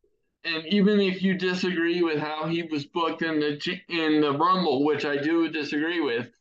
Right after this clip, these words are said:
I don't think he should have been anywhere near number thirty. I think he should have had to fight a lot harder,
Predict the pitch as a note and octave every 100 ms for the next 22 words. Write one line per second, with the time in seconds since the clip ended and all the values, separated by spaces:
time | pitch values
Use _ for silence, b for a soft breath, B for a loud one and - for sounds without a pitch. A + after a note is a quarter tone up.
0 | _ - D3+ F3+ F3 E3+ D#3+ E3+ F3 -
1 | D3+ C#3+ D3+ D3+ D#3 D3+ C#3+ C#3 D#3 F#3+
2 | F3+ D3+ C#3+ C3+ C3 F#3+ F3+ C#3 B2+ B2
3 | B B - C#3+ E3 D#3+ D#3+ D3 F3+ D#3+
4 | D3 D3+ D3 C3 D#3 D#3+ D#3 D3 D3+ C#3
5 | D3 - - C#3 C3 -